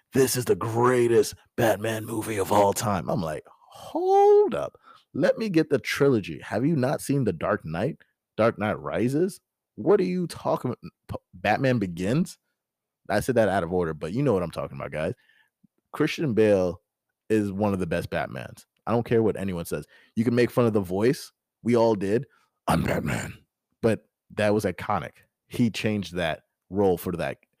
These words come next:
He changed, I don't wanna say he changed that role, but he definitely made that role iconic with that voice. It's always rememberable. If you're not gonna remember The Voice,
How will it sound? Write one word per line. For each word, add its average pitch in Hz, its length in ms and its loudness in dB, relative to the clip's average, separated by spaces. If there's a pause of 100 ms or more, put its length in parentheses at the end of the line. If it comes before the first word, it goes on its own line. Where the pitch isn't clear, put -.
He 127 120 -2
changed, 117 480 -2 (1120)
I - 40 -12
don't 175 160 -2
wanna 147 100 0
say 101 140 -2
he 98 60 -2
changed 92 360 -4
that 78 200 -2
role, 87 280 0
but 85 180 -4
he 107 160 -2
definitely 104 360 0
made 95 260 -2
that 92 180 0
role 92 260 0
iconic 95 400 -2
with 85 140 -8
that 71 160 -2
voice. 73 460 -6
It's 92 140 -4
always 110 280 6
rememberable. 95 640 -4 (340)
If 90 140 -4
you're 120 100 6
not 117 220 2
gonna 117 140 2
remember 107 260 0
The 90 60 -2
Voice, 87 420 -4